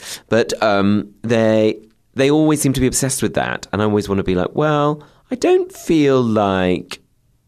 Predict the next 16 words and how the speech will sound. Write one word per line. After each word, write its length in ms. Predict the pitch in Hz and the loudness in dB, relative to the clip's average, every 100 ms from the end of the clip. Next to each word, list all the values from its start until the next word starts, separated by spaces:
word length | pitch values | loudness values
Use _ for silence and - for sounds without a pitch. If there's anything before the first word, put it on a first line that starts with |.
| _ _ _ _ - | _ _ _ _ -6
I 40 | |
d-, 120 | 147 - | -4 -2
I've 180 | 170 | -2
never 180 | 190 175 | 0 -2
felt 460 | 170 160 156 151 - | -2 0 0 0 -2
it 420 | 110 - _ - | -2 -4 _ -10
really." 600 | 107 104 101 69 50 50 - - - | 0 2 2 0 -2 -6 -8 -20 -8
I 80 | - | -4
think 280 | 139 135 - - - _ | -2 -2 -4 -14 -20 _
I 60 | 113 | 0
wouldn't 300 | 113 110 82 | 0 0 0
wanna 140 | 104 | 0
say 140 | 104 | 0
something 360 | 95 98 90 85 | 0 0 0 -2
that 100 | 76 | -2
was 140 | 80 | -4